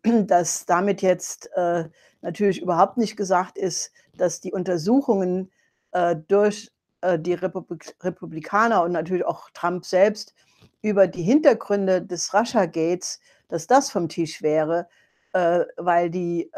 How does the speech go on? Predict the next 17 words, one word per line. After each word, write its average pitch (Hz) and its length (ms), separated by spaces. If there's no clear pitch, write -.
Anhörungen 220 680
im 214 320
Kongress 180 520
werden 175 220
also 170 200
voll 170 320
weitergehen 190 580
und 170 180
der 160 160
Trump 185 300
hat 185 140
natürlich 180 500
immer 233 220
noch, 180 280
äh, 175 220
die 190 180
absolute 185 920